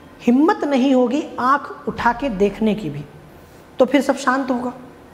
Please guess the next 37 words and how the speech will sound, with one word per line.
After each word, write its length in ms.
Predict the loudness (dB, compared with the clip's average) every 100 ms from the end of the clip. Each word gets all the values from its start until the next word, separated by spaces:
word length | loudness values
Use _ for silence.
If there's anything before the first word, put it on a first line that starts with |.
| -20 -20 -8 -2
है 80 |
ना। 140 | 0 -2 -6 -16 -4
शांति 500 | -2 0 2 2 4
की 160 | 2
स्थापना 400 | 0 -2 0 0
ऐसे 300 | 0 0 2
भी 80 | 4
होती 280 | 4 2 -2
है 80 | -6
कई 160 | -8
बार 180 | -10 -12 -18 -20 -20 -20 -12 0
कि 40 |
अगर 260 | 2 4 4
कोई 200 | 2 0
व्यक्ति 640 | 0 0 2 2 0 -8 -14
शक्तिशाली 760 | -4 -4 -2 -2 2 2 2 2
है 60 |
बहुत 240 | 4 2 2
ज़्यादा 280 | 0 0 -2 -8 -16 -2 2
तो 80 | 4
उसके 300 | 2 2 0
साथ 440 | 2 2 2 0
वाले 180 | 0 2
जो 80 | 2
आसपास 460 | 2 0 -2 -2 0
के 100 | 4
लोग 240 | 4 4
हैं 380 | 0 -2 -12 0
वो 100 | 0
डरे 300 | 4 4 4
सहमे 300 | 2 0 2
रहेंगे, 240 | 2 0
चुप 300 | -2 -2 2
रहेंगे, 340 | 2 2 0 -2
तो 640 | -4 -14 0 0 0 -4 -10
शांति 460 | -2 -2 0 0
रहेगी। 360 | 0 -2 -8